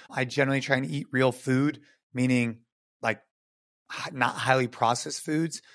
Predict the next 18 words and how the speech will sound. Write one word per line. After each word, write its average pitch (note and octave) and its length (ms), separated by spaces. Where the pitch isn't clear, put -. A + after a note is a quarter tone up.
I B2 60
try D3+ 180
and B2 200
balance B2+ 440
macronutrients. A#2+ 960
So A2 120
a G2+ 60
protein, B2+ 540
a A#2 100
fat, A#2+ 420
a - 40
carbohydrate A#2+ 760
per - 240
meal B2 460
to B2+ 380
reduce C3 720
brain A#2+ 300
fog. G#2 380